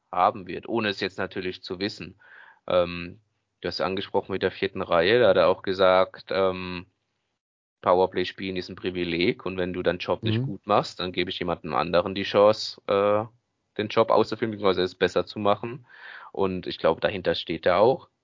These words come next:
Speaker 1: Und, ähm, das war ja schon sein, seine Einflussnahme.
Speaker 2: Ja.
Speaker 1: Äh, das hast du ja jetzt, äh, unter, unter Lundskog,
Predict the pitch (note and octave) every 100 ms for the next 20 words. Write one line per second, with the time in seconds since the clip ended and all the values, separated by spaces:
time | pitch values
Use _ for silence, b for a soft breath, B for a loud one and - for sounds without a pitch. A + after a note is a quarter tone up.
0 | _ - - F#2 F2 F2 E2 - D#2 E2
1 | E2+ E2 D2 - _ _ - E2+ E2 F2
2 | F2 A2 A#2 G#2+ G2 F2+ F2 - G2 F#2+
3 | D#2+ E2 E2+ F2+ E2+ F2 D#2 D#2+ D2 -
4 | A#2 C3+ - D#2+ D2+ F#2 G2 - F#2 E2+
5 | F2+ - - - E2 - G2 F#2+ - G2
6 | F#2 F2+ G#2 - A#2 A#2 A#2